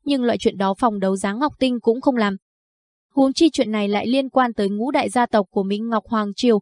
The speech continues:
gia chủ Nhậm gia muốn đấu giá trưởng lão của Phương gia cùng đông đảo thủ hạ, đây sẽ thành chuyện gì? Điều này phải làm cho khôn khéo, nhưng Lê Nhu rất chuyên nghiệp thoáng cái cũng hết chỗ nói rồi, không biết nên ứng đối như thế nào. "Ừ. Nhậm gia chủ,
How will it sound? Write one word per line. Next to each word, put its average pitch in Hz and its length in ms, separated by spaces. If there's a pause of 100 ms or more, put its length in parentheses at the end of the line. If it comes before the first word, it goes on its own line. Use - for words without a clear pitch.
(140)
gia 311 160
chủ 254 180
Nhậm 208 240
gia 254 160
muốn 220 240
đấu 202 180
giá 214 180
trưởng 233 280
lão 196 220
của 240 200
Phương 254 200
gia 262 200
cùng 240 280
đông 254 220
đảo 208 180
thủ 214 160
hạ, 214 240 (180)
đây 262 140
sẽ 254 160
thành 262 200
chuyện 208 200
gì? 202 200 (800)
Điều 285 140
này 262 220
phải 208 160
làm 196 200
cho 226 160
khôn 220 220
khéo, 214 280 (180)
nhưng 302 180
Lê 277 160
Nhu 254 160
rất 302 220
chuyên 254 160
nghiệp 220 180
thoáng 196 260
cái 202 180
cũng 214 220
hết 294 220
chỗ 240 160
nói 226 200
rồi, 233 240 (120)
không 302 180
biết 339 200
nên 285 180
ứng 214 200
đối 208 200
như 269 140
thế 196 180
nào. 220 240 (960)
"Ừ. 233 220 (560)
Nhậm 294 200
gia 285 160
chủ, 240 240